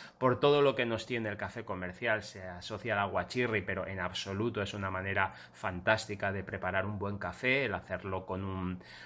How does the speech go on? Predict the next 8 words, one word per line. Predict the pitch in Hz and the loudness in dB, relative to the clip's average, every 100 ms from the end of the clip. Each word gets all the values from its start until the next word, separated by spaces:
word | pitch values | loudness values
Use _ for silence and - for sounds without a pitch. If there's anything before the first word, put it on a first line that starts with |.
| - | -12
con | - 101 | -8 -4
una | 98 95 92 90 | -2 0 2 0
máquina | 90 95 - 95 92 | 0 -2 -2 -6 -4
de | |
estas | 98 - 95 | -4 -6 -6
tipo | 117 113 98 | -6 -6 -6
melita. | 92 117 143 131 139 - - - - - - | -2 -2 4 4 4 -2 -18 -20 -20 -20 -8
Eh, | 107 98 92 95 92 92 90 90 90 92 95 | -4 -2 -4 -4 -4 -6 -6 -6 -8 -8 -12